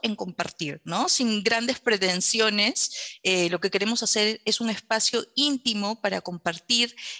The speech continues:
eso que vemos y que a veces no se sabe interpretar. Sea que seas estudiante de comunicación, profesional de la comunicación, o que simplemente te interesen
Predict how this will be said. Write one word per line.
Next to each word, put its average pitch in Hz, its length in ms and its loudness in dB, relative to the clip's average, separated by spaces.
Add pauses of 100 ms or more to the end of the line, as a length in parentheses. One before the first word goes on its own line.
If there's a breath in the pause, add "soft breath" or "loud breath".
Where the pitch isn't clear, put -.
eso 254 340 2
que 208 340 0
vemos 247 600 4
y - 40 -18
que - 80 0
a 185 60 6
veces 226 240 2
no 240 180 2
se 240 140 0
sabe 226 380 2
interpretar. 202 800 -2 (240 loud breath)
Sea 339 240 2
que - 360 -2
seas 226 220 2
estudiante 196 580 0
de 208 120 2
comunicación, 185 720 0
profesional 180 640 -2
de 220 80 4
la 214 100 2
comunicación, 180 800 0 (300 loud breath)
o 226 100 0
que 240 140 2
simplemente 277 640 2
te 240 100 -2
interesen 233 840 2